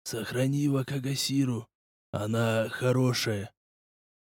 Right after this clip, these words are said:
"Да я бы и так сохранил. Какого хрена ты под пулю полез?"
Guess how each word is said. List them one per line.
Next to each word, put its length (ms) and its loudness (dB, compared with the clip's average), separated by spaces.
"Да 140 2
я 260 10
бы 180 8
и 40 10
так 280 6
сохранил. 720 6
Какого 400 10
хрена 360 10
ты 100 8
под 240 4
пулю 280 8
полез?" 460 4